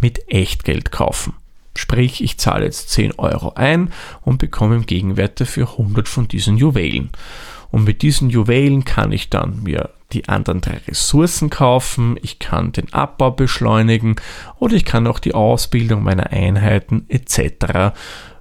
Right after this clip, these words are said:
äh, dramatisch beschleunigen. An sich, jetzt finde ich ein relativ gutes Konzept. Wer nicht dafür zahlen will, muss warten und wer schneller haben will, der zahlt dafür.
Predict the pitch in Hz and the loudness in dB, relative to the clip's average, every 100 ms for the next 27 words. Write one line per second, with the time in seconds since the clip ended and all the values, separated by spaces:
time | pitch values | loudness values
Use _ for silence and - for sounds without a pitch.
0 | - - 277 117 131 - 139 123 - - | -20 -4 0 2 0 0 0 2 0 0
1 | 107 - - - - - - - - - | -2 2 0 0 -2 -2 -8 -14 -20 -20
2 | - - - - - 107 - 139 156 - | -18 -18 -16 -12 -2 0 2 0 0 -4
3 | - - - - - 117 110 - 104 101 | -4 -2 -2 0 0 0 -2 0 0 2
4 | 110 110 107 - 117 - - - - - | 2 2 0 0 -2 -2 -4 -6 -8 0
5 | 165 - - - - - - - 101 95 | 0 0 -8 -12 -12 -18 -2 0 2 0
6 | - - - - - 165 180 165 120 107 | -4 -6 -6 -2 0 0 2 2 2 0
7 | - 117 139 147 160 - 113 - - - | 2 2 2 0 -4 -2 -2 0 -2 2
8 | 113 110 110 95 110 - 117 - - - | 2 4 2 2 0 -2 -4 -4 -4 -4
9 | - - - 65 | -4 -8 -4 -6